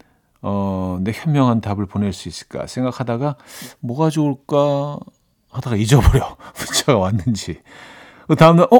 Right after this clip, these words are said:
어, 맞아. 그 답글 안 보냈네." 그런 경우는 있을 수 있거든요. 예. 제가 뭐 몇 번 <laughs> 그런 적이 있어서 지인들과의 관계에서. 그래서,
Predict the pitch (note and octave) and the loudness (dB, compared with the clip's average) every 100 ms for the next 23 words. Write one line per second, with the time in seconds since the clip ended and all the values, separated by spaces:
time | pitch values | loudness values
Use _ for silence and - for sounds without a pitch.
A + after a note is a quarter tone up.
0 | - G3+ F#3+ D#3+ C3 C3+ - C3 F3+ D3 | 6 8 8 8 6 4 0 0 4 4
1 | C#3+ D3 B2 D3 E3+ - _ _ _ _ | 6 6 6 4 0 -8 _ _ _ _
2 | _ _ - _ - C#3 D#3 E3 E3 D#3 | _ _ -20 _ 0 2 4 4 4 2
3 | G#2 - - G2+ - E2+ D#2 C2+ D2 _ | 2 -2 -8 -10 -8 -8 -8 -12 -16 _
4 | _ _ _ - E2 D2+ C#2+ - _ _ | _ _ _ -12 -10 -10 -16 -20 _ _
5 | _ _ - - - - _ _ _ _ | _ _ -20 -20 -20 -20 _ _ _ _
6 | _ _ _ _ _ - G#2+ G#2+ C3 B2 | _ _ _ _ _ -10 -6 -4 -2 -2
7 | A2 F#2+ C#2 - G2 F#2+ A2 G2+ - C3 | -2 -2 -6 -6 -6 -4 -2 -2 0 0
8 | F#2+ - A2 - G2+ - A#2+ - - - | 0 -2 -4 -2 -6 -4 -6 -6 -6 -4
9 | - D#3 C3 B2+ A#2+ - A2 E2+ - - | 4 6 8 4 4 2 2 0 -6 -20
10 | - - B2 - C3 A#2 B2+ A2 A2+ A#2+ | -8 -2 0 2 2 4 2 0 0 2
11 | B2+ | 4